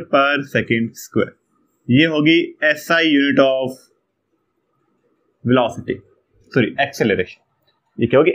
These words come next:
SI unit of acceleration। एक्सेलरेशन की एसआई unit की बात करें तो meter per second square होगी। ये था हमारा acceleration। Acceleration में इससे ज्यादा कुछ भी नहीं है, बस हमारे पास जो question था वो घुमा के आएंगे। Question में क्या आएगा भाई,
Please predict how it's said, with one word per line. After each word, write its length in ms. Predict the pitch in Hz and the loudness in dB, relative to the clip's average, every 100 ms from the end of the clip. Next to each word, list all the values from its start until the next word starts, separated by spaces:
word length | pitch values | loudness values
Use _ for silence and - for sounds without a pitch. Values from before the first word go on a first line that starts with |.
| - | -2
SI 320 | 131 135 147 135 | -6 0 0 2
unit 180 | 127 | 2
of 180 | 185 - - _ _ _ - | 2 0 -10 _ _ _ -2
acceleration। 720 | 147 - 170 123 107 98 117 | -2 -2 0 2 2 -2 -4
एक्सेलरेशन 640 | 117 - 117 117 117 120 | -2 0 2 2 2 2
की 100 | 117 | 4
एसआई 200 | 120 117 | 2 2
unit 160 | 110 104 | 0 0
की 60 | |
बात 140 | 107 101 | 0 0
करें 140 | 120 120 | 0 0
तो 100 | 143 | 2
meter 320 | 123 123 151 147 | 2 2 2 0
per 200 | - 120 123 | 2 0 0
second 360 | - 110 170 175 - _ _ _ - | -2 -2 -2 -4 -12 _ _ _ -20
square 400 | - - 143 117 | -6 2 2 2
होगी। 160 | 95 87 - _ _ _ _ _ _ _ - - _ _ _ - | -6 -8 -12 _ _ _ _ _ _ _ -20 -20 _ _ _ 0
ये 120 | 196 | 2
था 40 | |
हमारा 220 | 185 147 127 | 4 2 0
acceleration। 520 | - 107 98 - - | -2 -2 -2 -4 -6
Acceleration 520 | 165 175 175 165 170 | -2 0 0 0 0
में 60 | 151 | 0
इससे 140 | 147 | 2
ज्यादा 200 | 117 107 | 2 2
कुछ 160 | 107 117 | 0 0
भी 80 | 156 | 2
नहीं 80 | 185 | 0
है, 120 | - - _ | -2 -18 _
बस 320 | 156 143 - - | 2 2 0 -4
हमारे 180 | 147 151 | -2 2
पास 100 | 175 | 2
जो 80 | 170 | 2
question 320 | 170 151 180 | 2 2 2
था 80 | 170 | 2
वो 100 | 175 160 | 2 2
घुमा 240 | 131 123 | 4 2
के 120 | 147 | 2
आएंगे। 220 | 156 160 160 - _ _ | -2 -2 -6 -10 _ _
Question 300 | 156 151 156 156 | 0 2 0 0
में 100 | 160 | 2
क्या 120 | 165 | 2
आएगा 200 | 160 175 170 _ _ - | 4 2 2 _ _ -2
भाई, 200 | 135 156 | 0 2